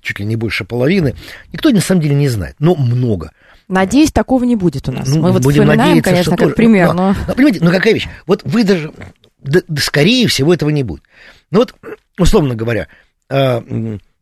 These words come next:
Speaker 1: вы г-, должны готовы быть к чрезвычайной ситуации, да? Вот все люди все время думают, как вот пожар, да, высокие здания, значит, вот все разрабатывают эти методы сп-, спасения.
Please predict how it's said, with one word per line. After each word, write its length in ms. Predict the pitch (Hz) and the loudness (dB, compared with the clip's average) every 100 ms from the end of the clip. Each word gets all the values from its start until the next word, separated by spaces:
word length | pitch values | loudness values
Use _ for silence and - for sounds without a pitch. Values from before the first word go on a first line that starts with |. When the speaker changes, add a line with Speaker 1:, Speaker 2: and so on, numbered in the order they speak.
| _ | _
Speaker 1:
вы 280 | 139 135 175 | -6 0 2
г-, 100 | 180 | 2
должны 220 | 220 294 | 0 0
готовы 320 | 202 202 156 | -2 0 -2
быть 160 | 127 - | -2 -6
к 60 | |
чрезвычайной 520 | - 147 139 - 139 | -2 0 0 -2 -2
ситуации, 520 | 113 92 - - - - - | -4 -8 -10 -12 -14 -20 -8
да? 220 | 202 220 _ _ _ | -6 -6 _ _ _
Вот 140 | 175 - | -6 -2
все 120 | 226 | 2
люди 180 | 262 175 | 2 2
все 120 | 185 | 2
время 160 | 170 | 2
думают, 280 | 147 101 95 | 2 -2 -4
как 180 | - 233 - | -2 -2 -4
вот 140 | 156 _ | -8 _
пожар, 400 | - 170 160 110 | -2 2 2 0
да, 140 | 92 147 | 0 -4
высокие 460 | 107 220 - 175 | -2 -2 0 -2
здания, 280 | 135 127 90 | 0 -2 -2
значит, 220 | 92 - | -6 -8
вот 160 | 123 104 | -10 -8
все 160 | - | -4
разрабатывают 640 | 269 156 131 143 202 202 117 | -2 0 0 0 0 -2 -4
эти 160 | 95 | -6
методы 260 | 123 139 120 | -6 -6 -6
сп-, 300 | - - 117 | -10 -8 -8
спасения. 480 | 98 - 120 - | -8 -8 -8 -10